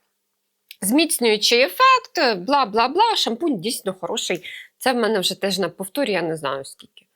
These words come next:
Разів п'ять-шість. Ось такий він. Непрозорий, бачите, такий як біленький. Ще є, е, кондиціонер, також маска саме оцеї серії. Все це є. Маску я використовувала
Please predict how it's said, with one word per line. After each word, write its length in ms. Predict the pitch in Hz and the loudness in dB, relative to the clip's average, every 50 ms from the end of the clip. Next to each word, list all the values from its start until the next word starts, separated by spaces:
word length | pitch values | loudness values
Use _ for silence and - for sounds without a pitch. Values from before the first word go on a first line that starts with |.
| _ _ _ _ _ _ _ - | _ _ _ _ _ _ _ -10
Разів 480 | 180 185 190 170 165 - 190 - - - _ | -6 -6 -4 -4 -4 -6 -6 -8 -10 -12 _
п'ять-шість. 800 | - 196 208 202 196 202 - - - - - 143 - - - - - | -4 -2 -2 -2 -2 -4 -4 -4 -4 -6 -8 -10 -12 -12 -10 -8 -6
Ось 140 | - - | -6 -4
такий 420 | - - 180 - - - 135 135 143 | -4 -6 -8 -8 -12 -16 -16 -14 -14
він. 160 | 156 185 220 _ _ _ _ _ _ _ _ _ _ _ _ _ _ _ _ _ _ _ _ _ _ _ _ _ _ _ _ _ _ _ _ _ _ _ _ - | -14 -16 -16 _ _ _ _ _ _ _ _ _ _ _ _ _ _ _ _ _ _ _ _ _ _ _ _ _ _ _ _ _ _ _ _ _ _ _ _ -2
Непрозорий, 760 | 214 254 262 - - 214 226 214 233 349 440 453 370 262 196 | 0 0 0 0 -2 -4 -4 -2 0 0 2 2 2 0 0
бачите, 400 | 185 233 - - - - - 202 | -2 -2 -2 -2 -2 -2 -4 -4
такий 300 | - 208 202 - 214 202 | -4 -6 -4 -2 -2 0
як 140 | 160 165 | 0 -2
біленький. 640 | 180 175 240 277 320 370 415 427 403 370 - 247 226 | -2 -2 0 0 2 2 2 2 0 0 -2 -2 0
Ще 240 | - - - 320 311 | 0 2 2 2 2
є, 460 | 247 190 202 233 254 247 233 - - - | 0 0 0 0 2 2 2 0 0 -2
е, 580 | - 180 175 175 175 170 160 160 165 165 165 160 - - - - - _ _ _ | 0 0 2 2 2 2 2 0 0 -2 -2 -4 -8 -14 -20 -20 -20 _ _ _
кондиціонер, 960 | - 370 339 277 277 277 - - - 277 214 254 277 359 415 440 427 403 - | 0 2 2 2 2 2 2 2 2 4 2 2 2 4 4 4 2 2 2
також 420 | - 302 302 302 - 220 214 - 226 | 0 0 0 0 -2 -2 -2 0 2
маска 540 | 262 320 370 415 427 415 - - - 311 | 2 4 4 4 4 2 2 0 0 -2
саме 360 | 302 - - 311 302 294 285 254 | 0 2 2 2 2 2 2 0
оцеї 560 | - - 240 247 - - 277 254 240 240 240 | 0 0 -2 -2 0 0 0 2 2 0 0
серії. 440 | 240 - - 233 196 190 196 185 185 | 0 2 2 2 2 2 0 -2 -2
Все 260 | 185 - - 330 330 | -2 0 0 0 0
це 220 | 330 - - 233 | 0 0 2 2
є. 280 | 254 226 285 349 427 392 | 2 2 2 2 2 2
Маску 380 | 285 285 339 349 320 - 240 | 4 4 2 2 0 -2 -2
я 100 | 220 233 | 0 0
використовувала 760 | 226 202 233 - - 214 233 233 - 214 202 175 180 185 185 | 0 -2 -4 -4 -4 -4 -4 -2 -2 -2 -2 0 0 -2 -2